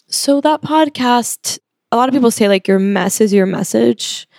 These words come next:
So going back to, like, even embracing my natural hair and, like, growing up within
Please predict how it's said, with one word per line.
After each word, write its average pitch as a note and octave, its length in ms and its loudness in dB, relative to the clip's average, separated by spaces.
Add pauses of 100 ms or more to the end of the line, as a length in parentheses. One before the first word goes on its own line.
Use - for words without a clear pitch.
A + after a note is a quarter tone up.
(360)
So G#3 420 2
going A3 240 0
back G#3 180 -2
to, G3+ 100 -4
like, - 240 -2 (240)
even G3+ 220 0
embracing G3 340 -2
my F#3+ 100 0
natural - 320 -2
hair G3+ 220 2
and, F#3+ 80 0
like, F#3+ 140 -2
growing F#3+ 260 -2
up F#3+ 100 -4
within F#3+ 540 -4